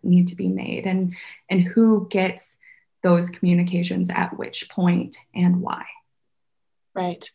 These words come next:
Speaker 2: I love that. It's, it, it's really just, like, leaning on those moments that are the emotional, heartfelt moments,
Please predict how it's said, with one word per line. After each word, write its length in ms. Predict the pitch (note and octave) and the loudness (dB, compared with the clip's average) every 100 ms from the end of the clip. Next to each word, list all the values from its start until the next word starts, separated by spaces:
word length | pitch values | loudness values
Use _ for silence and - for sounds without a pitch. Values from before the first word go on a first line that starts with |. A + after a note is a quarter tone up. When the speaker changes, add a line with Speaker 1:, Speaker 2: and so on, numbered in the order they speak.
| - | -8
Speaker 2:
I 40 | |
love 300 | F#3 F#3+ F3+ | -2 -2 -2
that. 340 | F#3 E3+ F3 - - - - | -4 -4 -6 -12 -16 -20 -4
It's, 280 | A3 G#3+ - | 0 0 0
it, 180 | - G3 | -4 -2
it's 220 | A3 A3 G#3+ | 0 0 2
really 340 | A3+ B3+ B3+ | 4 4 4
just, 380 | G3+ G3 - - _ | 2 -4 -6 -12 _
like, 340 | G3 G3 G3 - - | -2 -2 -2 -8 -12
leaning 460 | G3+ G3+ A3+ B3 | -4 8 10 10
on 200 | A3+ G#3+ | 8 6
those 220 | G#3+ G3+ | 2 2
moments 720 | G3 F3+ F#3+ G#3 A3 - - - | 0 -2 -2 2 4 4 -2 0
that 140 | G3 F#3 | 0 2
are 260 | F#3 F3+ - - _ _ _ - | 2 0 -4 -18 _ _ _ -8
the 160 | F#3 | -2
emotional, 640 | G3+ F#3 G3 G3+ A3+ G#3+ G3 | 2 2 2 2 4 4 4
heartfelt 540 | G3 - - A#3 A3 | 2 0 4 2 4
moments, 580 | A3+ A#3 C4+ C#4+ - - | 4 6 6 4 -2 -8